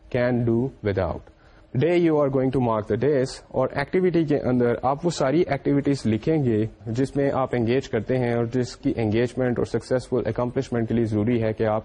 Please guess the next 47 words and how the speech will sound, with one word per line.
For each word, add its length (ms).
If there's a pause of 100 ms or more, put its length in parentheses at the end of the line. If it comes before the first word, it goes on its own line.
انرجی 360
کو 120
استعمال 480
کریں۔ 200 (580)
اور 240
تھرڈ 320
کالم 300
کے 120
اندر 360
آپ 260
یہ 120
لکھ 160
سکتے 280
ہیں 160
کہ 120
میں 400
اس، 160 (340)
آ، 40 (140)
انرجی 380
یوزیج 360
کے 100
بغیر 460
بھی 180 (200)
اس 180
کام 240
کو 120
کر 160
سکتا 340
ہوں۔ 160 (440)
مثلاً، 460
آ، 260
اگر 240
آپ 200
ٹرانسپورٹیشن 600
کے 120
لیے، 360
ام، 640 (300)
موٹر 200
سائیکل 300
استعمال 440
کرتے 320
ہیں 160
یا 100
کار 280
استعمال 400
کرتے 300
ہیں، 200